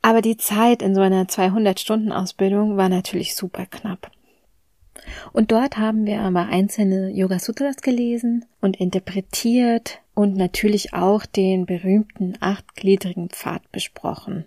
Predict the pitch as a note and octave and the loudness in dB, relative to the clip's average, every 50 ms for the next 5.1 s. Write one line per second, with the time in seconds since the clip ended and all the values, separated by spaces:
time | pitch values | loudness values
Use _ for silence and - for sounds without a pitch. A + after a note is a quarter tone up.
0 | _ _ - - F3 F3 - F#3 - - F#3+ E3+ E3+ F3+ F3+ F3 F3+ F3 E3+ E3+ | _ _ -2 -2 -2 0 -2 -4 -2 -2 0 2 2 2 2 2 2 2 0 0
1 | E3 - - F#3+ F#3 - - - - G#3+ G#3+ - G#3 - - - E3 - F3 - | -2 -2 -2 -4 -4 -4 -4 -2 -2 -2 0 -2 -4 -4 -4 -4 -4 -4 -6 -6
2 | - - - - - F3+ F3+ - - - - - D3+ D#3 E3 F3 F3 E3 E3 E3 | -8 -10 -8 -2 0 0 0 0 -4 -6 -6 -6 -8 -8 -8 -8 -8 -6 -4 -4
3 | E3 E3 - - - F3 E3+ - D#3+ D#3+ - - B3+ - - E3 D#3+ D#3 D#3+ - | -4 -4 -4 -6 -8 -8 -6 -6 -8 -6 -4 -6 -6 -4 -2 -2 -2 -4 -4 -6
4 | - - F#3 E3 E3 E3 - F#3+ - - F#3+ F#3+ F#3+ F#3 - E3+ D#3 D3+ D3+ D#3 | -8 -8 -8 -8 -8 -8 -10 -10 -6 -4 -2 0 0 0 -2 -4 -6 -6 -8 -10
5 | E3+ | -12